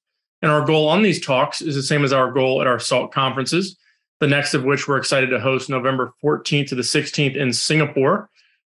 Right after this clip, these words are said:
Uh, but our goal at the events and our goal on these talks is to provide a window into the mind of subject matter experts, as well as provide a platform for what we think are big ideas that are shaping the future.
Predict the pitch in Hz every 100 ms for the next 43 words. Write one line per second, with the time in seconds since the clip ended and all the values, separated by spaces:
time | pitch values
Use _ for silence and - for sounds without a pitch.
0 | - 156 147 160 147 190 233 220 180 156
1 | 165 139 143 131 202 254 - 165 139 127
2 | 147 151 143 139 120 - 160 160 - 151
3 | 147 143 139 131 143 208 214 190 160 147
4 | 135 131 135 127 - 156 143 143 - 131
5 | 123 139 151 - 233 233 - - _ _
6 | _ _ 160 139 214 202 185 160 143 -
7 | 151 147 - 143 127 123 131 135 175 -
8 | 160 151 131 120 160 160 143 127 131 131
9 | 127 135 131 127 - 143 131 127 117 131
10 | 120 143 143